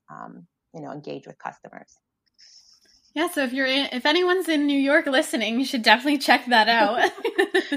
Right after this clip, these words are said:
Speaker 1: Yes, yes, yes, I will be there. Second week of August, um, I will definitely be in, um, Artisan Fleas, Williamsburg.
Speaker 2: But it's,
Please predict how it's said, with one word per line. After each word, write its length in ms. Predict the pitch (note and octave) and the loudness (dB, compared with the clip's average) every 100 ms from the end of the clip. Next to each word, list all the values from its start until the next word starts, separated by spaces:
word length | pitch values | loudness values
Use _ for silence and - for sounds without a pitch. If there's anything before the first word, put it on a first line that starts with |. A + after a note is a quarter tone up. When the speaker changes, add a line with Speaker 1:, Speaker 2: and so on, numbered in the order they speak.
| C#4 | -4
Speaker 1:
Yes, 180 | - G#3+ - | -2 -2 0
yes, 120 | G#3 G#3 | 0 4
yes, 220 | F#3 F#3 | 2 4
I 120 | F3 | 2
will 100 | F3+ | 2
be 180 | F#3+ G#3 | -2 -2
there. 320 | F#3 E3+ E3 | 2 4 4
Second 360 | - A#3 C4 B3+ | 2 0 0 -4
week 180 | C4 | -4
of 100 | C#4 - | -6 0
August, 600 | G#3+ G#3 G#3 G3+ G#3+ - - | 2 2 0 -4 -6 -14 -4
um, 300 | E3 D#3+ D#3+ | -2 -2 -4
I 100 | D#3 | -4
will 140 | E3 D#3+ | -4 -2
definitely 540 | E3+ F3 F#3 F3 F3 | -2 -2 -6 -8 -10
be 480 | D#3+ D#3+ D#3+ D#3 D#3+ _ _ _ - | -12 -12 -10 -14 -16 _ _ _ -6
in, 380 | F3 F3 F3 - | -4 -4 -8 -8
um, 500 | D3+ D3+ E2+ - F#3 _ - | -8 -8 -10 -14 -18 _ -4
Artisan 340 | D#3+ E3 E3 | -2 -2 -8
Fleas, 360 | D#3+ D#3 D3 D3 | -14 -12 -12 -12
Williamsburg. 580 | C#3+ B2+ - - - - - _ _ - - - _ _ _ _ _ A#3+ | -12 -12 -14 -10 -10 -10 -16 _ _ -20 -20 -20 _ _ _ _ _ -6
Speaker 2:
But 140 | C4 | -4
it's, 200 | B3+ | -4